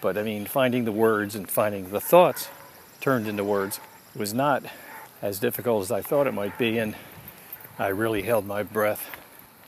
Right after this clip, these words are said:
awaiting comments that people might put at the end of the articles.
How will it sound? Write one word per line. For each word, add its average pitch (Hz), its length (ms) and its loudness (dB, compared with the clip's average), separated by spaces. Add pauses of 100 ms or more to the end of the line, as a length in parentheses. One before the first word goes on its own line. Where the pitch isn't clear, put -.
(680)
awaiting 113 500 6
comments 117 500 2
that - 180 -2
people 113 320 -2
might 101 360 -4
put 123 260 2
at 110 180 -6
the 117 180 -2
end 113 220 -2
of 104 320 -2
the 101 200 -8 (480)
articles. 131 500 2